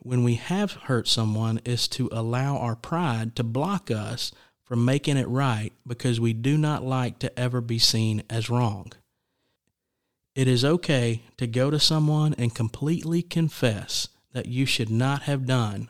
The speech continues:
what you have done. Make no excuses. Do not deflect. Do not bring up what they have done in the past to hurt you. Do not bring up how you were treated as a kid.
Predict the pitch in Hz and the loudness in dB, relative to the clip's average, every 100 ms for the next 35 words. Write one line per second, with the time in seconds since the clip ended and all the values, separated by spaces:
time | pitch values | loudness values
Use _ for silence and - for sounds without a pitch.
0 | _ 120 - 117 113 110 110 107 - _ | _ -8 -2 0 0 0 -4 -6 -12 _
1 | _ _ _ _ _ _ _ _ _ _ | _ _ _ _ _ _ _ _ _ _
2 | _ 113 123 131 143 139 - - 147 131 | _ -4 0 4 4 4 4 4 6 6
3 | - 107 - - _ _ _ _ _ _ | 4 2 -2 -4 _ _ _ _ _ _
4 | 120 127 127 131 139 139 135 - 147 143 | -2 2 4 4 2 2 -2 -2 0 0
5 | 113 - - - _ _ _ _ _ 117 | 0 -6 -18 -20 _ _ _ _ _ -8
6 | 110 123 127 131 131 127 135 135 139 139 | 2 4 4 2 0 2 4 4 4 2
7 | - 139 - 139 160 151 143 117 120 117 | 0 -2 -2 0 2 2 0 0 2 2
8 | 117 120 120 - 131 127 - 135 127 139 | 2 2 0 -2 0 0 -2 -4 -2 -2
9 | 135 - 147 95 - _ _ _ _ _ | -2 2 2 0 -10 _ _ _ _ _
10 | _ _ _ 117 117 117 123 135 127 127 | _ _ _ -2 2 4 4 0 0 2
11 | 139 143 151 143 - 139 131 147 139 135 | 2 4 2 0 -2 -2 0 0 0 -2
12 | - 147 143 147 147 143 - 170 123 76 | 0 0 0 0 -2 -2 0 0 0 -6